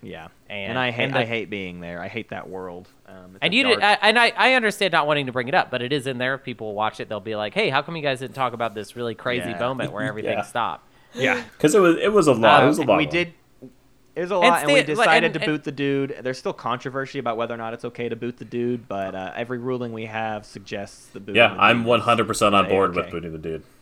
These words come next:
Speaker 2: Yeah.
Speaker 1: Well,
Speaker 2: No,
Speaker 1: I,
Speaker 2: it's,
Speaker 1: I
Speaker 2: it's
Speaker 1: do have, I have some confirmation from Dane. It's not finalized confirmation, but he was like, "I'm almost positive that's what is correct." Um, so
Speaker 2: Okay.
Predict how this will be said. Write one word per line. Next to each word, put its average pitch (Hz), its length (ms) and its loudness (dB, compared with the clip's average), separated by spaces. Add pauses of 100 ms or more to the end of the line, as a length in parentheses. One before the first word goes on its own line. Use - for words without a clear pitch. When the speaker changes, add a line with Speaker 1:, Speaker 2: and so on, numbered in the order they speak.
(140)
Speaker 2:
Yeah. 143 300 -2
Speaker 1:
Well, 165 200 8
Speaker 2:
No, 151 60 8
Speaker 1:
I, 156 80 8
Speaker 2:
it's, - 160 4
Speaker 1:
I 156 80 6
Speaker 2:
it's 165 160 2
Speaker 1:
do 165 140 2
have, 139 500 0
I 131 100 0
have 143 180 0
some 135 120 -10
confirmation 110 640 -8
from 95 280 -14
Dane. 92 280 -10
It's - 140 -10
not 135 180 -4
finalized 139 640 -6
confirmation, 156 540 -8
but 139 60 -8
he 131 60 -2
was 123 120 -4
like, 110 180 -4
"I'm 120 180 -8
almost 107 260 -12
positive 90 400 -10
that's 92 220 -16
what 90 240 -14 (180)
is 92 220 -18
correct." - 480 -20 (340)
Um, 95 360 -12 (120)
so - 200 -12
Speaker 2:
Okay. 98 300 -4